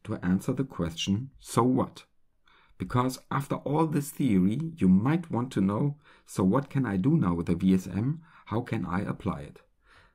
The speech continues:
But right at the start, I have to warn you, because all you're gonna see is, of course, an interpretation, my interpretation on how to apply the V S M.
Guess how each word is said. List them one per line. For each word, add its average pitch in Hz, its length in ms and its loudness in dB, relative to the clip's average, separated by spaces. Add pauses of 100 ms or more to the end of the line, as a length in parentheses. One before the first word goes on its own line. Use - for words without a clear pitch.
(180)
But 104 160 -6
right 160 300 2
at 139 140 -10
the 139 80 0
start, 107 420 -2
I - 80 -8
have 92 200 -8
to 147 100 2
warn 135 320 0
you, 90 160 -2 (260)
because 107 460 -2 (200)
all 127 220 2
you're 135 80 2
gonna 98 220 2
see 123 300 -2
is, 92 200 -8
of 90 140 -14
course, 101 260 -6
an 95 100 -4
interpretation, 123 840 -6 (240)
my 98 240 0
interpretation 90 800 -6
on 82 140 -8
how 85 220 -6
to - 160 -8
apply 80 340 -6
the 82 100 -6
V 82 180 -6
S - 160 -10
M. 135 320 -4